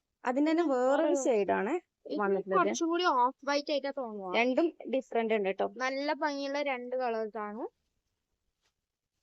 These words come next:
Speaker 1: പിന്നെ ചെറിയ വ്യത്യാസമുണ്ട്.
Speaker 2: ചെറുതല്ല, നല്ല വ്യത്യാസം.
Speaker 1: ഇതാ, ഇത് ഇങ്ങനെയാണ് അതിന്റെ ഒരു ഷെയ്ഡ് വരുന്നത് കേട്ടോ.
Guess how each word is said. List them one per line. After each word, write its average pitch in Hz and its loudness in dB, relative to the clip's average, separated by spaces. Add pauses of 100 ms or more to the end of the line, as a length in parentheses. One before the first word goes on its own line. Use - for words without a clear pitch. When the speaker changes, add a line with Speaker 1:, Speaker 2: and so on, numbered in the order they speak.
(340)
Speaker 1:
പിന്നെ 247 -4
ചെറിയ 240 0
വ്യത്യാസമുണ്ട്. 202 -4 (680)
Speaker 2:
ചെറുതല്ല, 214 -10
നല്ല 175 -12
വ്യത്യാസം. 202 -16 (2750)
Speaker 1:
ഇതാ, 220 -4
ഇത് 208 -6
ഇങ്ങനെയാണ് 233 -2
അതിന്റെ 214 -4
ഒരു 226 -4 (540)
ഷെയ്ഡ് 196 -2
വരുന്നത് 185 -2
കേട്ടോ. 180 -4